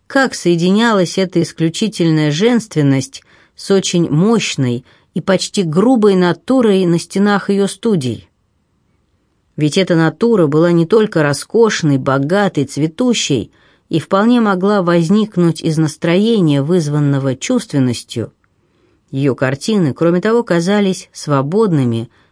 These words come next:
многогранными, сильными. Они были более свободными, многогранными и, как я уже говорил, более красочными и образными, чем все, что создавал Маккейл.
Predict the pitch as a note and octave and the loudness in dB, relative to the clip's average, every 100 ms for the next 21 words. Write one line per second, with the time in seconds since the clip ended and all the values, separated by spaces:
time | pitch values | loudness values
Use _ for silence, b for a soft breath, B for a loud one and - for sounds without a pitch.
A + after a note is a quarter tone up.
0 | b C3 C3 B2+ A#2+ C3+ E3+ G3+ E3+ C#3+ | b -2 -2 0 -2 0 0 2 2 2
1 | A#2+ G#2+ G#2+ _ _ - - F#3+ F#3+ C3+ | -2 -4 -8 _ _ -20 -4 0 0 0
2 | A2 G#2 - _ _ _ _ _ _ _ | -2 -6 -12 _ _ _ _ _ _ _
3 | _ _ _ _ _ _ F3+ A3 A#3 G#3 | _ _ _ _ _ _ 0 2 2 2
4 | G3+ G3 - F#3 A#3 F3+ D#3 - D3 D#3+ | 2 2 0 2 4 4 2 0 -2 0
5 | G#3 G#3+ D#3+ C#3 B2+ B2 B2 C3+ B2+ A#2+ | 0 2 2 2 0 -2 -2 -2 -2 -4
6 | C3+ F3 F#3+ D3 B2 A#2 A2+ B B B | 0 0 2 2 2 -2 -4 B B B
7 | A#3+ A3 G#3 - G3+ G#3 D#3+ D#3 E3 D#3+ | -4 0 -2 0 2 2 0 0 2 2
8 | F#3 E3 E3 G#3+ F3 C#3+ - G#3+ A3 F#3 | 2 0 2 2 2 0 0 0 0 -4
9 | E3+ - F3 F3 F3 - D#3+ - _ G#3 | -6 -2 0 2 0 0 -2 -4 _ 0
10 | A3+ E3+ C3+ C3 A#2+ A#2+ A#2+ b b b | 2 2 0 0 0 0 -4 b b b
11 | - F3 E3+ - B3+ - F#3 D3+ D3+ C#3 | -2 0 0 2 0 0 -2 0 -2 0
12 | C#3 C#3+ D#3 C#3+ C#3+ C#3 - B2+ A2+ G2+ | 0 0 0 2 0 -2 -2 -2 -2 -4